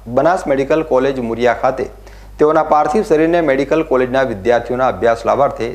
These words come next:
દેહદાન કરવામાં આવ્યું હતું. મૂળ પાટણ જિલ્લાના ચાણસ્મા તાલુકાના મણિયારી ગામના વતની અને ડીસા સ્થાયી થયેલા શહેરના જાણીતા રેડિયોલોજિસ્ટ ડોક્ટર સુરેશભાઈ પટેલના પિતા કુબેરભાઈ પટેલ સિટી સર્વે લેન્ડ રેકોર્ડના નિવૃત્ત અધિકારી હતા. નિવૃત્તિ બાદ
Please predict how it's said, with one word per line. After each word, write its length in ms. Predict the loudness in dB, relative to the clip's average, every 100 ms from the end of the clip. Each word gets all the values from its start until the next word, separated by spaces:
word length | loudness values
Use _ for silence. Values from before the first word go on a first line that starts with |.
| -4
દેહદાન 400 | -4 0 -2 -2 -4
કરવામાં 360 | -2 0 0
આવ્યું 240 | 0 -4 -14
હતું. 180 | -18 -20 -20 -20 -20 -20 -20 -20 -4
મૂળ 180 | -2 2
પાટણ 280 | 2 2 2 4
જિલ્લાના 320 | 4 2 0 2
ચાણસ્મા 420 | 0 0 0 2
તાલુકાના 420 | 2 2 2 2 0
મણિયારી 420 | 0 0 0 0
ગામના 320 | 0 2 0 0
વતની 320 | -2 -4 -10 -10 -18 -20 -10
અને 160 | -2 0
ડીસા 340 | 2 2 0 2
સ્થાયી 280 | 0 2 2
થયેલા 260 | 4 2 2
શહેરના 340 | 0 0 2 0
જાણીતા 420 | 0 0 0 2 2
રેડિયોલોજિસ્ટ 640 | 2 2 2 -2 -6 -6
ડોક્ટર 400 | -2 -2 0 -2 -2
સુરેશભાઈ 440 | -4 0 -2 -2
પટેલના 340 | -4 -4 -2 -4
પિતા 260 | -4 -4 -4 -6 -18 -20 -18 -2
કુબેરભાઈ 480 | 2 4 4 2 2
પટેલ 280 | 2 2 0
સિટી 380 | 0 -2 -2 0
સર્વે 260 | 0 2 4
લેન્ડ 260 | 4 2 0
રેકોર્ડના 340 | 0 0 0 -2
નિવૃત્ત 280 | -4 -6 -6
અધિકારી 460 | -4 -2 -2 -2 -8
હતા. 240 | -8 -8 -10 -20 -20 -20 -8 0
નિવૃત્તિ 300 | 2 2 2
બાદ 260 | 2 2